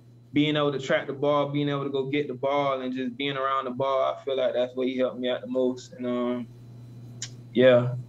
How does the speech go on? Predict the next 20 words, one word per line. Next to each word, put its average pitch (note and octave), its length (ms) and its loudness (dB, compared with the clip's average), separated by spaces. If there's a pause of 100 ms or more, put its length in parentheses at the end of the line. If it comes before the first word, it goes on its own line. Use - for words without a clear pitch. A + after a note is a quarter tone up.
(120)
that's B2+ 180 2
what B2+ 160 6
he, A2 120 4
just B2+ 240 4
getting C3 200 4
that B2 220 2
ball. C3 360 4
That's B2 240 2
a, A#2+ 160 -2 (420)
the A#2+ 80 0
ball C#3 440 4
is C3 100 -2
the C3+ 100 -4
key. C#3 420 0
And A#2+ 120 -2
if A#2+ 100 -4
you B2 80 0
get C#3 160 0
the C3+ 60 -6
ball, D#3 560 0